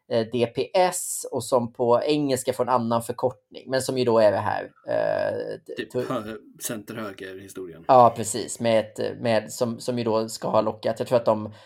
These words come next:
Speaker 1: typ fick liksom få sextio procent eller något av den turkiska minoriteten i, i Bulgariens röster. Så att det, det är liksom, de har också en, en tydlig viktning åt, åt det hållet. Och sen så var det de här som har <laughs> översatts på, på engelska till Mafia Get Out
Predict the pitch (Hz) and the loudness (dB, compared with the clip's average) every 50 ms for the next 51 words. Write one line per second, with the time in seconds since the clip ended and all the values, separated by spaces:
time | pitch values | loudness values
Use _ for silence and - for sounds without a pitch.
0 | - - - - _ _ _ _ - 262 165 160 _ - - 165 143 123 - - | -20 -20 -20 -20 _ _ _ _ -16 -14 -14 -14 _ -2 0 0 0 0 -4 -6
1 | - - 120 120 - - 120 113 - 117 117 - 127 127 - - 127 - - - | -4 -4 -4 -4 -4 -8 -8 -4 -4 -6 -4 -4 -4 -4 -2 -2 -2 -2 -4 -8
2 | - - 120 - 110 - 123 113 110 110 107 110 107 107 110 - 110 110 110 - | -8 -8 -8 -8 0 0 0 0 0 0 -2 -2 -2 -2 -6 -6 -8 -6 -2 -2
3 | 117 98 104 - 104 - - 107 98 95 98 - - 98 - _ 107 104 104 98 | -2 -2 -2 -8 -12 -12 -12 -12 -12 -12 -12 -12 -12 -14 -14 _ -14 -12 -12 -12
4 | - - - - - 113 104 107 110 110 - 113 110 117 120 113 113 98 - - | -12 -14 -20 -14 -12 -10 -10 -8 -8 -8 -8 -10 -10 -10 -8 -6 -6 -6 -6 -10
5 | - 117 - - - - - - 120 117 143 143 143 139 147 139 127 120 - 131 | -14 -16 -16 -16 -18 -20 -10 -10 -4 -2 -2 -2 0 0 0 0 0 0 -2 -4
6 | 117 110 120 123 123 147 131 110 107 104 107 104 - - 110 107 - - 117 - | -2 -2 -4 2 6 8 8 8 8 4 0 -6 -10 -12 -14 -14 -12 -16 -16 -10
7 | - 113 - - - - _ - - - - _ _ _ - - - 151 156 190 | -10 -10 -10 -10 -16 -18 _ -20 -20 -20 -20 _ _ _ -14 -6 -2 -2 -2 -2
8 | 220 - _ _ _ _ _ _ _ _ _ - - _ 196 190 - 247 240 214 | -4 -8 _ _ _ _ _ _ _ _ _ -20 2 _ 4 8 8 8 8 8
9 | - 220 180 160 147 139 135 131 135 131 123 120 123 - 147 123 127 - 151 139 | 4 6 8 8 8 8 6 6 8 8 8 8 8 4 2 0 4 6 6 4
10 | 123 127 - - 120 - - - 139 131 - - - - 147 143 139 135 135 135 | 4 4 0 0 0 -2 -2 -2 0 0 0 -2 0 2 4 4 4 2 0 -4
11 | 123 - 127 - - 110 110 110 123 131 127 127 - - 120 110 101 - 127 113 | -2 -2 -2 -2 -2 -2 -2 0 0 -2 -2 -4 0 0 0 0 2 2 2 4
12 | - 143 135 - - - - _ - - | 4 4 2 2 0 -6 -12 _ -16 -18